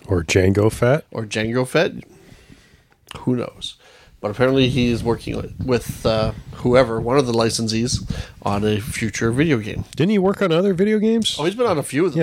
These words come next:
Speaker 1: Yeah, like, wasn't he, like, wasn't he the voice on Jango Fett years and years and years ago when that
Speaker 2: Oh,
Speaker 1: game came out on
Speaker 2: probably,
Speaker 1: P S,
Speaker 2: on the
Speaker 1: P S two
Speaker 2: different ones, yeah.
Speaker 1: or
Speaker 2: Oh, yeah, no,
Speaker 1: P S three?
Speaker 2: he's done voice work.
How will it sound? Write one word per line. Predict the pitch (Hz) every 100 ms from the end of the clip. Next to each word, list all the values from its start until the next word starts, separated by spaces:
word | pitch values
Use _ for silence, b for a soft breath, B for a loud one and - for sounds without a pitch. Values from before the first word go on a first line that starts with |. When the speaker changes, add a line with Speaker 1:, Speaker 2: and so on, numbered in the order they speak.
| 95
Speaker 1:
Yeah, |
like, | 85 113 113
wasn't | 127 135 131
he, | 131 123 120 104
like, | 131 123 98 95
wasn't | 107 117
he | 120
the | 117
voice | 107 120 170
on | 185 165
Jango | 170 196 190
Fett | - 185 202 _ _ -
years | 120 139 139
and | 143
years | 147 147
and | 143
years | 151 160
ago | 151 165 180
when | 147
that | 147
Speaker 2:
Oh, | 170
Speaker 1:
game | 160
came | 156 151
out | 165 175
on | 147
Speaker 2:
probably, | 156 156 - 113
Speaker 1:
P | 110
S, |
Speaker 2:
on | 131 123
the | 120
Speaker 1:
P | 127
S | 131
two | 120
Speaker 2:
different | 113 127
ones, | 156
yeah. | 156 151
Speaker 1:
or | 101 135 107 104 95
Speaker 2:
Oh, | 185
yeah, | 147
no, |
Speaker 1:
P |
S | 127
three? | 143
Speaker 2:
he's | -
done | 208 165
voice | 143 139 131
work. | 131 123